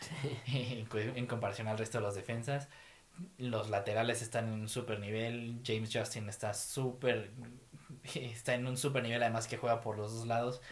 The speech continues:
Speaker 2: Además ya viene de regreso Ricardo Pereira, que recordemos en, en su última temporada que fue titular, fue el mejor lateral de la liga. Eh, y también Maddison está agarrando el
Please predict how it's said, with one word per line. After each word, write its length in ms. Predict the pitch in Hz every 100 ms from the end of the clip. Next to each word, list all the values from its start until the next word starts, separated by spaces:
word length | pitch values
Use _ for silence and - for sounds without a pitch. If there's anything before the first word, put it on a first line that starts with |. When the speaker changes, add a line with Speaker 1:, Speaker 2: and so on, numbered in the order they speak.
| - 107
Speaker 2:
Además 300 | 110 117 123
ya 120 | 120
viene 240 | 127 123
de 80 | 113
regreso 300 | 107 110 123
Ricardo 400 | 120 123 117 110
Pereira, 400 | 104 104 120 117
que 180 | - 104
recordemos 580 | 101 101 104 107 110 110
en, 340 | 107 104 104 - 127
en 140 | 123
su 100 | 127
última 300 | 113 120 107
temporada 480 | 107 104 104 110 110
que 80 | -
fue 140 | 110
titular, 420 | 110 107 107 107 - - -
fue 100 | 120
el 60 | 104
mejor 220 | 123 101
lateral 360 | 95 98 101
de 80 | 101
la 120 | 95
liga. 360 | 98 113 131 135 - - - - - -
Eh, 560 | - 107 104 101 101 113 147
y 80 | 135 123 120
también 360 | 117 123 123
Maddison 480 | 117 123 131 123 110
está 240 | 110 - 120
agarrando 380 | 117 110 113 113
el 300 | 113 117